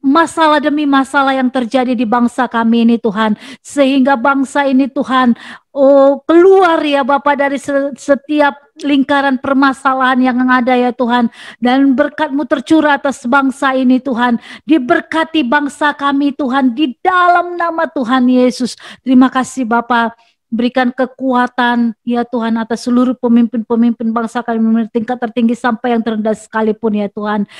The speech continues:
Sehingga ya Tuhan mereka mampu mengatasi setiap masalah demi masalah yang terjadi di bangsa ini. Dan kami berdoa buat setiap, eh, umat-Umat-Mu ya Tuhan yang ada di bangsa kami Tuhan, Kau yang memberkati,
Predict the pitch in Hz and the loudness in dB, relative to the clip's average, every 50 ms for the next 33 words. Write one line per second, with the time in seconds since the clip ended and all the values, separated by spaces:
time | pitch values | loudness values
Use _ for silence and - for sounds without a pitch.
0 | - - _ - - - 254 240 233 233 226 240 233 233 233 233 233 247 233 233 | -20 -20 _ -14 -2 0 0 2 2 2 2 2 0 0 0 -2 -2 -4 -4 -2
1 | 233 233 220 220 233 226 233 233 226 220 220 233 233 233 226 220 - - 247 240 | 0 0 0 0 -2 -4 -2 -2 -2 0 2 2 2 2 2 0 0 0 2 2
2 | 226 220 - - - - - 208 220 220 220 240 254 247 - 254 247 240 233 - | 2 2 -2 -8 -20 -4 0 0 2 2 2 0 0 0 -2 -2 -2 -2 -4 -6
3 | 254 226 - - 240 240 _ - 247 247 254 254 240 240 240 233 - - 240 233 | -8 -6 -4 -6 -6 -6 _ -4 -2 -2 -2 0 0 0 0 0 -2 -2 -2 0
4 | 233 226 214 226 220 226 226 220 220 220 214 - 226 220 226 220 214 214 208 - | 0 0 0 0 0 2 2 2 0 0 -2 -4 -6 -4 -2 -2 -2 -4 -4 -4
5 | 208 190 - 220 208 214 208 208 208 196 214 208 214 - - 220 202 208 196 202 | -6 -4 -2 -2 0 0 -2 -4 -4 -4 -4 -4 -4 -6 -6 -6 -4 -2 -2 0
6 | 208 104 190 _ - - - - - 220 202 196 - 226 226 220 226 208 247 240 | 0 -2 -4 _ -12 -20 -20 -12 -6 -4 -4 -2 -2 0 2 2 2 2 0 -2
7 | 214 214 254 247 247 254 247 240 247 233 208 233 226 226 - 247 233 - - 247 | 2 2 2 4 4 4 4 2 0 0 0 -2 -2 -2 -2 -6 -8 -6 -2 -2
8 | 240 226 233 _ _ _ _ _ _ _ _ _ _ _ _ _ _ _ _ - | -2 -2 -2 _ _ _ _ _ _ _ _ _ _ _ _ _ _ _ _ -4
9 | 294 233 220 220 214 214 214 226 254 302 269 247 262 262 269 285 254 254 254 247 | -2 0 2 2 2 4 2 2 2 2 4 4 4 2 0 0 0 0 0 0
10 | 240 254 254 247 240 240 - 240 240 240 233 240 233 240 240 233 233 214 240 202 | -2 -2 0 0 -2 -2 -4 -2 0 0 0 0 0 0 0 0 0 0 0 0
11 | 196 233 226 233 214 - - 190 - - 226 226 226 226 - - 233 240 240 240 | 0 0 0 0 -4 -4 -6 -6 -4 -4 -2 -2 -2 -2 -2 -2 -2 0 0 -2
12 | - 277 277 269 262 262 269 247 226 247 269 262 _ - 254 240 - - 247 233 | -2 -2 -4 -4 -2 -2 0 -2 0 -2 -4 -6 _ -6 -6 -6 -4 -2 -2 -2